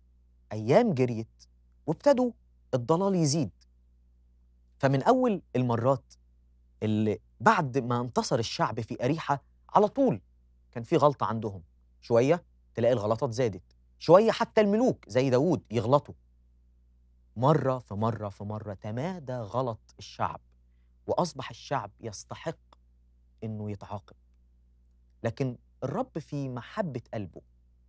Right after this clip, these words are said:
بيفكرهم بالعلاقة الأولانية. رغم إنه الله سمح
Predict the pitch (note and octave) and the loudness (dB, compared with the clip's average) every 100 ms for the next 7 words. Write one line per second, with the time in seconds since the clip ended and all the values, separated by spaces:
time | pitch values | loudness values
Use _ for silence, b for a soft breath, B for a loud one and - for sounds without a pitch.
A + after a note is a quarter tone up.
0 | _ _ - D3+ E3 - C4 A3+ C4+ B3 | _ _ -4 -2 -4 -6 -6 -4 -8 -10
1 | _ _ _ _ A2+ F#2 G2+ C#3 - - | _ _ _ _ -6 -4 -2 -2 -4 -6
2 | A2 G#2 G2+ F#2 E2+ _ _ _ _ _ | -6 -8 -10 -12 -16 _ _ _ _ _
3 | _ _ _ _ _ _ - G3 C#4+ B3+ | _ _ _ _ _ _ 4 6 8 4
4 | A3+ F#3 - C3+ F3+ G3 G#3+ F3 - - | 2 2 2 2 2 2 2 0 -2 -14